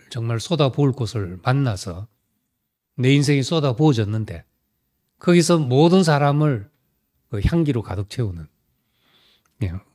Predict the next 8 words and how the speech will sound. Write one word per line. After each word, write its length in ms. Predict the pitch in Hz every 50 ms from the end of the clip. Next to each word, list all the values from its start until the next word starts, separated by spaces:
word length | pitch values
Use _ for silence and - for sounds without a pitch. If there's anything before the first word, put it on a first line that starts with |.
| _ -
우리, 400 | 127 131 143 143 139 139 123 -
우리에게 540 | 131 123 123 135 131 127 120 104 113 104 98
주신 540 | - - - 120 - - 113 104 92 80 80 _ _ _ _ _ _ _ _ _ _ _ _ _ _
그 140 | _ - -
죽음의 560 | - - 196 180 170 175 165 156 143 123 -
효능은, 500 | 175 180 175 147 107 98 98 110 139 143 - _ _ _ _ _ _ _ _ _ _ _ _ _ _ -
예, 40 | 92
그렇게, 640 | - - 175 175 - - - 139 123 104 85 80 -